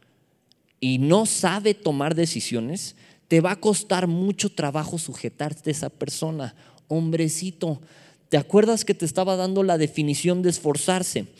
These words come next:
Y parte de la definición es ser causativo. Alguien causativo es alguien que propone, es alguien propositivo, es alguien que hace cosas, que realiza cosas.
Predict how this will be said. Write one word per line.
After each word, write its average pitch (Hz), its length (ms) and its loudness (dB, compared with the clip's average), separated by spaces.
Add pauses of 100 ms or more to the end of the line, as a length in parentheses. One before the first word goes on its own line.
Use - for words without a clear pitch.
(280)
Y 131 120 -2
parte 214 360 2
de 214 40 6
la 190 160 4
definición 165 640 2
es 185 120 4
ser 190 280 4
causativo. 180 1000 2
Alguien 185 440 2
causativo 185 840 2
es 170 120 -2
alguien 180 380 -2
que 156 140 -2
propone, 143 600 -2
es 131 100 -2
alguien 165 280 -2
propositivo, 143 800 -2
es 156 120 2
alguien 180 360 0
que 156 200 0
hace 165 460 0
cosas, 165 380 0
que 143 140 -2
realiza 147 720 0 (380)
cosas. 170 680 0